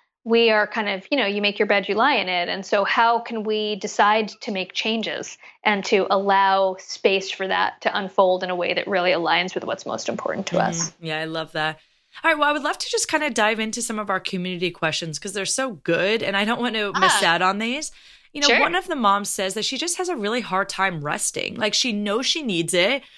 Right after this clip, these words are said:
Speaker 2: She wants to relax, but she's just really has a hard time just really turning off. What are some tips you can offer her, or, and I'm sure other moms out there who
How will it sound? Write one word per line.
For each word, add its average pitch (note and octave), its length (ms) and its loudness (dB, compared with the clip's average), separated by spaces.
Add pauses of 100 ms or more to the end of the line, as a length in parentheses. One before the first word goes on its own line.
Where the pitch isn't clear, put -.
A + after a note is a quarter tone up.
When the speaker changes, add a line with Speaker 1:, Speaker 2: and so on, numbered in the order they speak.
(100)
Speaker 2:
She A3+ 200 -2
wants A3+ 360 0
to B3 60 4
relax, E3+ 580 4
but A#3 320 0 (240)
she's - 300 0
just - 220 -2
really C#4+ 180 -2
has B3 140 -2
a A3 60 0
hard G3+ 280 -4
time G#3+ 400 -4
just E3+ 200 -4
really A3 220 -4
turning F#3 420 -8
off. D3 360 0 (280)
What D#4+ 100 -2
are A#4+ 80 -4
some E4 200 -4 (100)
tips - 480 -2
you F#3 220 -4
can F3 320 -6
offer E3 460 -2
her, F3+ 440 0
or, G3 140 2
and F3 120 0
I'm E3+ 120 0
sure F#3+ 240 -2
other E3+ 200 -2
moms D#3+ 300 -4
out F3 180 -2
there G#3 220 0
who F#3+ 340 -4